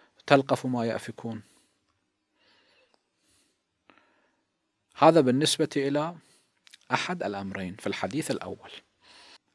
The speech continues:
أما الحديث الثاني فيبين الأمر الثاني.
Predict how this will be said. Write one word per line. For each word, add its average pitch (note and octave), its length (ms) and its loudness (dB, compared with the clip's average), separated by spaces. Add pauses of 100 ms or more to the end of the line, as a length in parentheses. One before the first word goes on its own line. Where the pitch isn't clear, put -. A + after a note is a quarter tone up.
أما C3 280 0
الحديث A2 460 -2
الثاني C#3+ 480 -8
فيبين C#3+ 760 -4
الأمر D3+ 500 -6
الثاني. G2 600 -8